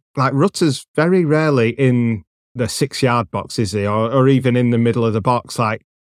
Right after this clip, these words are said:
it's like he's leading the line out of possession. But then when we're attacking, Rutter's just sort of hanging back a bit and, and getting more involved in the build-up, and Piro's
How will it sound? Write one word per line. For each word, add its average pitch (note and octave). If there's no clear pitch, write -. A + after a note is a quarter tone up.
it's D#3+
like D#3+
he's F3
leading D3+
the B2+
line B2+
out C3+
of C#3+
possession. G#2
But B2+
then B2
when C#3+
we're D#3
attacking, G#2+
Rutter's C#3
just -
sort A#2+
of A2
hanging B2+
back C3
a B2+
bit A#2+
and, A2+
and A#2
getting A#2
more B2+
involved A#2+
in A2+
the G#2+
build-up, B2
and G#2+
Piro's A#2+